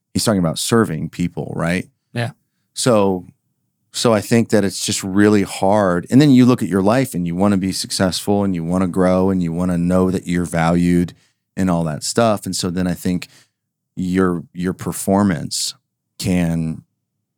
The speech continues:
Speaker 1: can kind of become your straw man or your,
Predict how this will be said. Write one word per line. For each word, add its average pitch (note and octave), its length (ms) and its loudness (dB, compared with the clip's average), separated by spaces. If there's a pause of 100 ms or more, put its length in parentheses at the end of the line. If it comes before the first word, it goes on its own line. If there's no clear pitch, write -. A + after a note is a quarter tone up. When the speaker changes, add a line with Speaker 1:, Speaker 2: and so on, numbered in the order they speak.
(400)
Speaker 1:
can E2+ 240 -4
kind F2+ 340 -4
of E2 220 -8 (580)
become F#2 560 -2
your E2 240 -2
straw F2 460 0
man E2+ 280 0
or D#2+ 120 -2
your, D#2+ 300 -2